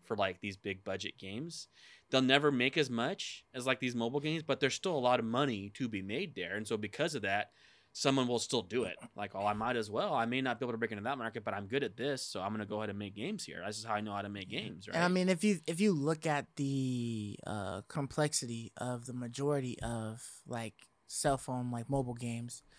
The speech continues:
Speaker 2: compared to a console game, it's a lot,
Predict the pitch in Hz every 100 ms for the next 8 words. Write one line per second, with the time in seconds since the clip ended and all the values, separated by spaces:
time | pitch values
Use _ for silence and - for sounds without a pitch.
0 | - - 139 147 127 - 120 - 135 135
1 | 120 120 113 113 - - - - 135 139
2 | 139 143 120